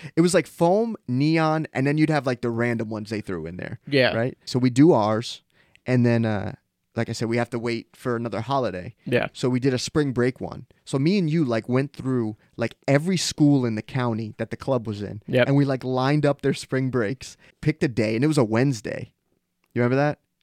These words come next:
Speaker 1: The second one that we did.
Speaker 2: Yeah, yeah.
Speaker 1: It was, so you D J'd that. I D-, you D J'd, I think I performed, and then, uh, Jake D J'd again,
Speaker 2: Mm-hmm.
Speaker 1: right? And that one was, like, all right. I think it was, I,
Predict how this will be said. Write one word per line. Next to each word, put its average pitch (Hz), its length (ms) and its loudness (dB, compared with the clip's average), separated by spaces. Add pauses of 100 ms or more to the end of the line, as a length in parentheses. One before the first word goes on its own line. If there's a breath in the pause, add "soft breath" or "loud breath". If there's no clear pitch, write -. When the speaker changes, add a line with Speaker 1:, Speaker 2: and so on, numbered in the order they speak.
Speaker 1:
The - 80 0
second 147 320 2
one 101 100 -4
that 92 140 -6
we - 100 -10
did. 165 100 6
Speaker 2:
Yeah, 135 200 10 (260 loud breath)
yeah. 113 180 4
Speaker 1:
It 123 40 4
was, 117 140 0 (140)
so 123 400 6 (360)
you 139 180 8
D 135 160 2
J'd 120 240 0
that. 113 300 -2 (1040)
I 120 160 4
D-, 120 200 -2 (320)
you 156 240 0
D 226 160 2
J'd, 208 320 2
I - 80 0
think 226 200 -2
I 151 120 6
performed, 110 760 -2 (320)
and 127 100 4
then, 113 280 4 (320)
uh, 107 240 -2
Jake 135 360 2
D 131 180 2
J'd 117 220 0
again, 110 420 -2
Speaker 2:
Mm-hmm. 123 380 -2
Speaker 1:
right? 117 240 -2 (300 soft breath)
And 156 100 2
that 254 160 2
one 254 180 2
was, 135 160 0
like, 110 300 -2
all 127 140 6
right. 110 340 0
I 123 80 0
think 208 220 0
it 196 100 2
was, 127 420 0 (640)
I, 139 80 2